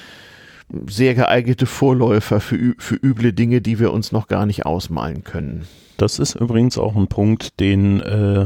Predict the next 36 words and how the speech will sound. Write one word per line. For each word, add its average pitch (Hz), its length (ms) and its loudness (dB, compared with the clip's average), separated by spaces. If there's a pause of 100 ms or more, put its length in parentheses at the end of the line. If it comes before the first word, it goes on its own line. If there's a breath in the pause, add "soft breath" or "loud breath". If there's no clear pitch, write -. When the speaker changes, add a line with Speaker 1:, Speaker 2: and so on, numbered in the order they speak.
(160)
Speaker 2:
auf - 220 -6
den 95 180 0
du 101 40 0
mich 101 160 0
da 98 120 0
bringst, 101 500 -2
solche 101 420 -2
Technologien, 104 760 0
denn 92 160 2
Palantir 101 560 0
ist - 100 -4
ja 101 100 2
nicht 98 280 0
die 107 340 -2
eine 104 220 2
Software 107 340 0
und 98 80 2
es 95 80 0
Speaker 1:
Genau. 123 300 2
Speaker 2:
gibt 104 80 2
keine 101 160 2
Alternative, 101 720 0
das 107 220 0
wird 107 120 0
ja 101 80 2
oft - 220 -4
behauptet - 680 -6
auch. 170 280 0 (120)
Speaker 1:
Ja, 90 160 0
Speaker 2:
Ja, 92 100 0
Speaker 1:
ja. 104 100 2
Speaker 2:
wir 104 80 4
hatten - 160 -2
eine 92 100 0
Ausschreibung 104 720 0
und 104 160 -4